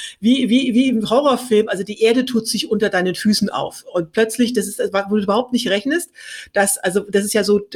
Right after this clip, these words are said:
wenn du auf der Erde läufst, also hast du zumindest die Sicherheit, also du hast Boden unter den Füßen und plötzlich tut sich der Boden auf und das war wirklich Horror.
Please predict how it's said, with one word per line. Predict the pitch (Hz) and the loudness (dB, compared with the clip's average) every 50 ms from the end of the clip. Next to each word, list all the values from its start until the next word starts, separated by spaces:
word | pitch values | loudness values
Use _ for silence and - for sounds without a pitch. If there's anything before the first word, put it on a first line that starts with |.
| 220 208 | -2 2
wenn | 196 202 185 | 2 2 2
du | 196 | 2
auf | - - - | -2 -2 -2
der | 202 - - | -2 2 4
Erde | 226 254 254 269 | 2 4 4 4
läufst, | 233 214 208 226 247 240 247 226 | 4 4 6 4 4 4 2 -2
also | 196 - 202 | 0 0 0
hast | 190 - - | -2 -2 -6
du | - 165 | -8 -8
zumindest | - - 226 220 254 - | -2 -2 -2 -2 -2 -4
die | 180 | -4
Sicherheit, | 156 - 240 277 262 240 214 220 214 214 - - - - - - _ | -2 -2 0 0 0 0 0 0 -2 -2 -4 -14 -20 -20 -20 -6 _
also | 180 180 208 | -2 0 2
du | 190 233 226 185 | 2 2 2 2
hast | 180 202 - - _ | -2 -4 -6 -4 _
Boden | - 233 240 269 247 247 | 2 4 4 6 4 4
unter | 220 202 | 4 4
den | 196 185 190 190 | 4 2 2 0
Füßen | - - 202 165 185 180 | 0 -2 -2 0 0 -2
und | 165 | 0
plötzlich | - 214 208 - - 214 - | -2 -2 -2 -2 -4 -6 -4
tut | - 214 - | -6 -6 -6
sich | - - - | -6 -6 -4
der | - 143 | -4 -6
Boden | 147 - 185 196 190 190 | -4 -2 -2 0 0 0
auf | - 165 165 - | 0 -2 -2 -2
und | 175 160 170 | -2 -2 0
das | 160 160 - | -2 -2 0
war | 170 160 156 156 139 | 0 0 2 2 2
wirklich | 160 165 156 156 160 - | 0 -2 -2 -4 -4 -2
Horror. | 147 139 123 131 - - | -4 -4 -4 -4 -8 -12